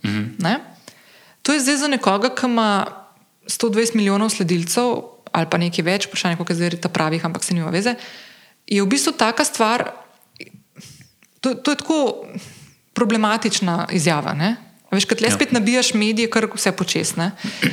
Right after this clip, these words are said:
Speaker 2: In je nazaj dobil od enega drugega, tako ret-, ga je retweetal in je spodaj napisal: "Jaz pa ne razumem milijarderjev,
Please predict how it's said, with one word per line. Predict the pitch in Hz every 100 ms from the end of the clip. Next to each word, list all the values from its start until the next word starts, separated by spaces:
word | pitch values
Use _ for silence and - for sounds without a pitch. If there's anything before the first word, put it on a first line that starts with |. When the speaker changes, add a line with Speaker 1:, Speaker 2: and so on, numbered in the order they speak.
| - - -
Speaker 2:
In | - 220
je | 214
nazaj | 208 202 254
dobil | 262 233 226 285 294 262 - -
od | 202 196 - 202
enega | - 196 202
drugega, | 202 196 262 277 220
tako | - 214
ret-, | 190 196
ga | 214
je | 196
retweetal | 190 185 233 269 285
in | 233
je |
spodaj | 226 196 208
napisal: | 226 208 240 - 214 -
"Jaz | - - 226
pa | 226
ne | 220
razumem | 202 185 180 240 220 202
milijarderjev, | 202 190 185 180 170 175 180 240 262 254